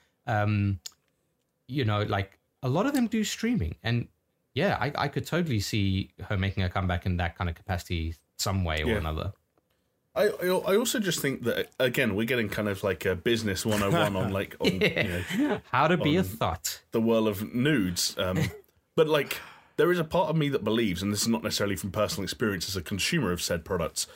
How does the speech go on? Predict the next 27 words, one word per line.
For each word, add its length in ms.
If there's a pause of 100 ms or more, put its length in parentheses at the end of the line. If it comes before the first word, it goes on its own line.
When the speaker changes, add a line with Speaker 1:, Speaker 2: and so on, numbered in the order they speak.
(180)
Speaker 2:
but 260
that 280
whilst 460
I 100
agree 320
that 80
there 180
is, 140
like, 140
a 80
mystique 500
element 400 (320)
and 220
that 100
thirst 380
will 100
inevitably 440
build 300
up 200
when 160
you 100
withhold 460
the 80
thing 280
that 120
everyone 440
wants 460